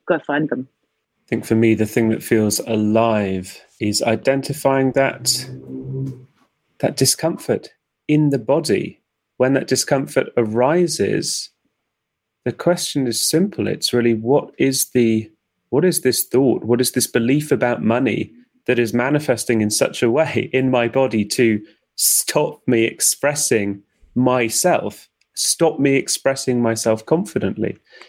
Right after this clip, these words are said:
Speaker 2: Because that is the thing that is cutting off the ability to, to actually speak to the truth of, "I have this value,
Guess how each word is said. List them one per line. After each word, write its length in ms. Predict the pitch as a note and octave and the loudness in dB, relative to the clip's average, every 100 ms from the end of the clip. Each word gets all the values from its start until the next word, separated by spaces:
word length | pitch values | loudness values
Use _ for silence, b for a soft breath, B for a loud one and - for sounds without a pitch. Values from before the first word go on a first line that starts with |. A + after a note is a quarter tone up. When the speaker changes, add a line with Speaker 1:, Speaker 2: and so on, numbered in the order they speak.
| B | B
Speaker 2:
Because 300 | C3+ C3 A2+ | -2 0 0
that 180 | C#3 C3 | 2 2
is 120 | A#2 | 0
the 100 | A#2+ | 0
thing 220 | A#2+ A2+ | 0 0
that 100 | G#2+ | 0
is 100 | G2+ | -2
cutting 440 | - A#2+ A2+ A2+ G#2+ | -6 -6 -2 0 0
off 340 | G2 - - _ _ _ _ _ - | -2 -6 -18 _ _ _ _ _ 0
the 100 | A2 | 0
ability 560 | G2+ A2+ A#2 A2+ G2+ | 2 2 2 0 -4
to, 420 | F#2 - G2 F#2+ F#2 - _ _ _ _ _ - | -4 -2 -2 -2 -4 -10 _ _ _ _ _ -2
to 160 | A#2+ | 2
actually 320 | A2+ - - | 2 0 -2
speak 420 | G2+ - - - - | 0 0 -2 -4 -8
to 120 | - | -10
the 80 | - | -8
truth 360 | - G2+ F#2+ - | -2 -2 -2 0
of, 360 | G#2 G2+ F#2 - _ _ _ _ _ - | 0 0 -4 -16 _ _ _ _ _ -2
"I 200 | A2+ A2 | 0 2
have 320 | G2+ G#2 G2+ | 0 -4 -2
this 200 | G#2+ - | -4 -2
value, 480 | A2 G#2 G2 G2 | 0 0 -2 -4